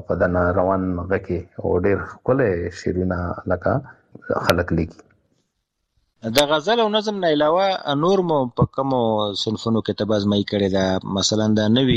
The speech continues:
Speaker 2: کوم اصناف چې راغلي په شاعرۍ کې، لکه دا آزاد شعر او نثرم، ټپیزې، نو دا مو لیکلي که نه کله؟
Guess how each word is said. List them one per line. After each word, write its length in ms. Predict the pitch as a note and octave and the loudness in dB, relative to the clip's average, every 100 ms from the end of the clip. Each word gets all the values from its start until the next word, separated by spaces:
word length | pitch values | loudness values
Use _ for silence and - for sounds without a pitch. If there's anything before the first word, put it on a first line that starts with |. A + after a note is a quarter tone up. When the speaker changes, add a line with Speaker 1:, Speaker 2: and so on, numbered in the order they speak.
| G#2+ | 0
Speaker 2:
کوم 140 | A2 A2 G#2 | 0 0 0
اصناف 420 | C#2+ - A2 G#2+ G#2 | 0 -2 0 -2 -2
چې 60 | A2+ | -2
راغلي 240 | G#2 G#2+ G#2+ | 0 0 0
په 60 | G2+ - | 0 -2
شاعرۍ 360 | G2+ G2 G2+ F#2+ | 0 0 0 -2
کې، 100 | - E2 F#2+ F#2+ | -6 -8 -4 -4
لکه 200 | F#2 G2+ | -4 -2
دا 100 | G2 G2 F#2+ D2 F#2+ | 0 2 2 0 0
آزاد 340 | F#2+ G#2 G2+ F#2+ | 0 0 0 0
شعر 340 | - G2+ G2 F#2+ | 0 0 -2 -2
او 420 | F#2 F#2 F#2 F#2+ F#2+ | -2 -2 -2 -2 -2
نثرم، 460 | F#2 - G#2 G#2 G2+ F#2 E2+ - | -2 -2 0 0 0 -2 -6 -4
ټپیزې، 600 | G2+ - G#2+ G2+ G2 F#2+ F2 - - G2 | -4 0 0 2 2 2 0 -6 -8 -2
نو 140 | G2+ G#2 G#2 A#2+ | 2 2 2 2
دا 100 | C#3 | 2
مو 160 | C3 A2+ | 2 -2
لیکلي 280 | - C#3+ B2 | -2 -2 -2
که 100 | A2 | -2
نه 80 | A#2 A2 | -2 -4
کله؟ 180 | E2+ | -6